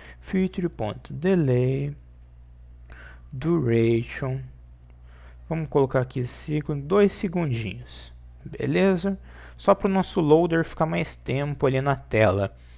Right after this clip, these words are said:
Mas isso, lembrando, é somente pra essa aula didática. Vou chamar o botão, ó, apertei,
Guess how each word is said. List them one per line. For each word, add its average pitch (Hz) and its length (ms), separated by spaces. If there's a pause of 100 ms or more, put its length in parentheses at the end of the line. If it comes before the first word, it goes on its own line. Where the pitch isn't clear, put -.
(120)
Mas 110 240
isso, 135 260
lembrando, 143 640
é 123 60
somente 127 600
pra - 180
essa 135 220
aula 113 400
didática. 127 800 (760)
Vou 113 120
chamar 104 540
o 196 100
botão, 151 580
ó, 104 100
apertei, 117 600